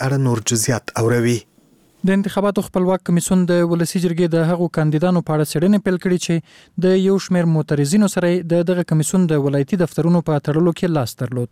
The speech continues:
Speaker 2: د دغه کمیسیون مرستیال ویان ذبیح الله سادات وایي، د دوی د څېړنو له مخې یو شمیر کاندیدانو هغه تذکرې چې د انتخاباتو کمیسیون ته یې د نمایندۍ لپاره وړاندې کړې وې، همغه تذکرې یې د ګوندونو لوی ائتلاف ته هم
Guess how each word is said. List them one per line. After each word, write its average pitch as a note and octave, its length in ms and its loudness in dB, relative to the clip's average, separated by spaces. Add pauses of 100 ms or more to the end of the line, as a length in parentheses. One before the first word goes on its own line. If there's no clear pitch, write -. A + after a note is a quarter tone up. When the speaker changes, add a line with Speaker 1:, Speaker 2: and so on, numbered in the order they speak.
(120)
Speaker 2:
د F#3 100 2
دغه F3+ 200 -2
کمیسیون F3 340 0
مرستیال E3+ 420 -2
ویان E3+ 240 0
ذبیح C#3+ 220 0
الله D3+ 220 -2
سادات F#3 320 -2
وایي، F3 200 0 (400)
د G3 160 2
دوی G3+ 80 2
د F3+ 160 -2
څېړنو F#3+ 320 2
له F3+ 120 2
مخې - 580 -4
یو F#3 160 2
شمیر F3 220 -2 (100)
کاندیدانو F3 480 2
هغه E3+ 300 -2 (100)
تذکرې G3 300 -2 (100)
چې - 420 -6
د G3+ 100 4
انتخاباتو F#3 540 -2
کمیسیون F#3 400 2
ته F3+ 100 0
یې D#3+ 140 -2
د D#3 160 0
نمایندۍ D3+ 400 0
لپاره G3 240 0
وړاندې F#3+ 320 2
کړې F3 160 2
وې، E3+ 120 0 (360)
همغه F#3 400 0
تذکرې F#3 420 0
یې F3 80 0 (380)
د F#3 240 2
ګوندونو F3 420 2
لوی F3+ 160 2
ائتلاف D#3 380 -4
ته E3 120 0
هم F3+ 80 4